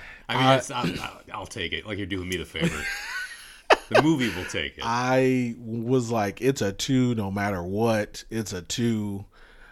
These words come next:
Speaker 2: And then I was like, "It's not Birds of Prey, though."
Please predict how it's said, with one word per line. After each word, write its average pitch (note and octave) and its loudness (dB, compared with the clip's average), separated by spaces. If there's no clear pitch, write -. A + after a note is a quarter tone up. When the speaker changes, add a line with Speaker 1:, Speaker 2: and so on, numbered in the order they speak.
Speaker 2:
And A2+ -2
then A2+ 0
I G#2+ 0
was G#2 -4
like, E2+ -8
"It's G#2+ -6
not - -14
Birds A2 -16
of - -20
Prey, F2+ -10
though." F#2 -16